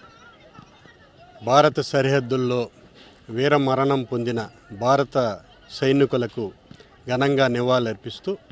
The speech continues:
ఏదైతే ఈ యొక్క పాకిస్తాన్ దుర్మార్గమైన విషయాలకు వచ్చిందో, దాన్ని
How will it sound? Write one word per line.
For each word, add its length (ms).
ఏదైతే 640
ఈ 60
యొక్క 480
పాకిస్తాన్ 580
దుర్మార్గమైన 1080
విషయాలకు 640
వచ్చిందో, 540
దాన్ని 540